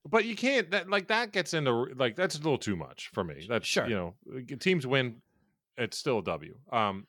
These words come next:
Speaker 1: but
Speaker 2: Sure.
Speaker 1: the Atlanta game, between Taylor Heinicke's, like, blatant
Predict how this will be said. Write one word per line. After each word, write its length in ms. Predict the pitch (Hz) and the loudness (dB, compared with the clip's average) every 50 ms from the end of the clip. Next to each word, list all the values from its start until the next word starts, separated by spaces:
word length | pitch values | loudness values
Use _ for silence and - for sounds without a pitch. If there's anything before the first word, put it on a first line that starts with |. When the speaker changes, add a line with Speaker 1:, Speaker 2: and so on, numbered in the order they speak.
| _ _ | _ _
Speaker 1:
but 300 | 117 110 123 113 110 - | -2 0 2 2 0 0
Speaker 2:
Sure. 240 | - - 427 - - - _ _ _ _ _ _ _ | -2 -4 -4 -4 -6 -10 _ _ _ _ _ _ _
Speaker 1:
the 180 | 139 160 160 165 | 0 2 4 4
Atlanta 340 | 170 180 208 226 226 175 131 | 4 4 4 4 4 2 2
game, 280 | 90 92 78 71 69 - _ _ _ _ _ _ _ _ _ _ _ _ _ _ _ _ _ - | 0 -4 -8 -10 -12 -20 _ _ _ _ _ _ _ _ _ _ _ _ _ _ _ _ _ -2
between 380 | 180 180 - - 247 262 254 | -2 -2 -2 -2 -4 -4 -4
Taylor 300 | - - 208 247 370 392 302 | 0 2 2 4 4 4 4
Heinicke's, 460 | 240 202 190 185 151 156 131 110 - | 4 2 2 2 0 -2 -4 0 2
like, 240 | 131 113 90 76 - | 0 0 0 -2 -6
blatant 580 | - 101 95 113 139 156 156 170 175 180 180 | -10 -4 -2 0 0 -2 -2 -6 -6 -6 -8